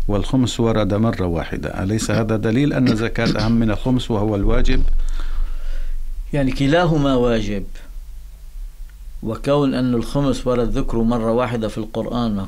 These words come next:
Speaker 2: قلنا تارة نتحدث عن عنوان الخمس وعنوان الزكاة ويقصد بها خصوص هذه الفريضة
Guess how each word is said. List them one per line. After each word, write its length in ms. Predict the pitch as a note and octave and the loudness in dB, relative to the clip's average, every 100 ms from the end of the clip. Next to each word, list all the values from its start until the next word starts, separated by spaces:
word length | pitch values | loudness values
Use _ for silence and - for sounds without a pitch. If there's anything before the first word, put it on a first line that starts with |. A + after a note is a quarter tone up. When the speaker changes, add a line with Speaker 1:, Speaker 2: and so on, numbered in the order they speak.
| - | -2
Speaker 2:
قلنا 300 | D3 A#2 F#2 - | 0 0 -4 -4
تارة 440 | C3 C#3 C3 C3 | -2 0 0 0
نتحدث 720 | A#2+ A2 A2 - B2 A#2 A2+ | 0 -2 -2 -4 -4 -2 -4
عن 360 | G2 A#2 B2 A#2+ - - - - - - | -4 -2 -2 -4 -6 -8 -10 -12 -12 -6
عنوان 380 | A#2+ B2+ C3+ | -2 0 2
الخمس 420 | B2+ - B2+ A#2+ A2 | 0 -2 -2 -2 -2
وعنوان 360 | G#2 A2+ B2 | -2 0 0
الزكاة 500 | A#2+ A2+ A2 B2+ B2 - | 2 4 4 4 2 0
ويقصد 520 | A#2+ B2+ - B2 G#2 | -2 -2 -2 -2 -2
بها 200 | A#2 A#2 | -2 -2
خصوص 800 | G#2+ A#2 - C#3 C#3+ C#3 - - | -2 -6 -4 -2 0 -2 -6 -2
هذه 320 | C3 B2 A2+ | 0 0 0
الفريضة 800 | A#2+ A2 A#2+ A#2 C#3+ C3+ C3+ C#3 | 0 -2 -2 0 0 0 0 -2